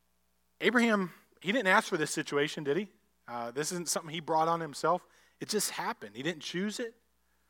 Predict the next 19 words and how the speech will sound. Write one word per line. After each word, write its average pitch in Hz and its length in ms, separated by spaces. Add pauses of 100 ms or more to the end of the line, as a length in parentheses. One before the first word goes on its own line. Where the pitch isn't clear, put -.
(280)
but 143 160
God 156 300
used 175 440
it 131 140
to 127 100
teach - 400
him 113 220
about 113 380
who 143 160
God 139 260
is 117 400 (120)
and 127 120
about 117 280
what 117 160
it 120 100
means 113 500 (160)
to 127 80
follow 170 300
him. 101 180